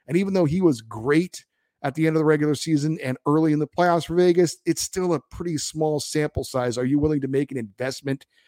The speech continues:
into a guy like that based on, you know, those twenty or so starts?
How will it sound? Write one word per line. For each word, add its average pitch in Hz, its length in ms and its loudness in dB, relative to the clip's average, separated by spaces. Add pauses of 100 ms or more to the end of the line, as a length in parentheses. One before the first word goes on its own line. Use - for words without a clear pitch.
(160)
into 175 340 4
a 180 60 6
guy 165 200 6
like 156 260 4
that 117 300 -4 (340)
based 143 360 0
on, 139 520 0 (400)
you 143 100 2
know, 113 180 -2
those 123 520 -2
twenty 147 440 2
or 127 120 4
so 127 260 2
starts? - 600 0